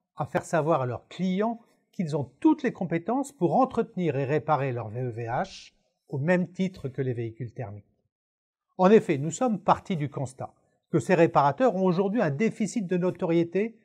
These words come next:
sur les V E V H. Si rien n'est fait pour modifier cela, le risque est de voir ces réparateurs perdre de nombreuses parts de marché dans les années qui viennent avec le développement des V E V H.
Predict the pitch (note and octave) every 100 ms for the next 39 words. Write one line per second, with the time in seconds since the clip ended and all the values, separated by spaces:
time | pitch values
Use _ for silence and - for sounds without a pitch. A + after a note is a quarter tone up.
0 | _ - D#3+ C#3+ C3 C3 A#2 G#2+ - -
1 | - _ _ _ _ _ - C#3+ C3+ E3
2 | G3+ G3+ - F#3+ D3+ C#3 B2 B2 C3 -
3 | B2+ C#3 G3+ _ _ _ _ C#3+ D3 G#3+
4 | A#3+ - D3 D3 C#3+ G3 - D3 C#3 C3+
5 | B2 C3 - F#3 G#3 A3 _ _ - G3+
6 | G3+ C#3+ C3+ D3 G#3+ A#3+ A3 G#3 G3+ E3+
7 | - D#3 C3 C3+ C3 - E3 C3 A#2+ D#3
8 | F#3 F3+ C#3 C#3 E3 G3 G#3+ - _ F3+
9 | D#3+ G#3 F#3+ C#3+ B2+ C3+ - C3 - _
10 | B2 G#2+ G#2+ G#2+ G#2+ - - -